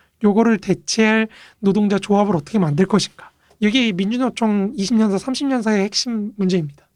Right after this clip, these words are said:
아무튼 그 기원이 여기 있다는 거죠. 한국 노동운동의 보수적인, 보수화,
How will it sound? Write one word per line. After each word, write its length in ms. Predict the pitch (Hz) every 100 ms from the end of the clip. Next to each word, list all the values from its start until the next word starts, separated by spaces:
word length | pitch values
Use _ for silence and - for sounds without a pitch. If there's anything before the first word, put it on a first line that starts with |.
| 214
아무튼 300 | 170 185 185 - _
그 140 | - 233
기원이 540 | - 214 240 285 302
여기 180 | 196 175
있다는 340 | 165 226 180
거죠. 140 | 143 -
한국 360 | 269 285 - _
노동운동의 640 | 214 208 233 208 208 233 254
보수적인, 640 | 226 185 214 196 170 147 -
보수화, 460 | - 208 202 202 151